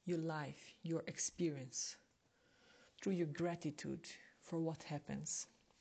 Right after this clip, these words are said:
to you and what doesn't happen to you. You must recognize the divine presence when you are in pain,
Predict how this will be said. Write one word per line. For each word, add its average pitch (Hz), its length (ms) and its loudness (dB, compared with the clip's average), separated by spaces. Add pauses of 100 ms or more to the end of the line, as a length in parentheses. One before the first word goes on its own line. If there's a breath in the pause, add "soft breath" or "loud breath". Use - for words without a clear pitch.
(1200 loud breath)
to 180 120 4
you 180 320 6 (580 loud breath)
and 180 140 8
what 170 320 4
doesn't 202 320 8
happen 156 460 0
to 156 160 -2
you. 139 160 0 (1080 loud breath)
You 190 120 6
must 214 260 8
recognize 175 560 4
the 156 80 6
divine 170 560 4
presence 165 720 0 (360 loud breath)
when 170 200 6
you 196 260 8
are 175 80 4
in 170 160 4
pain, 156 420 0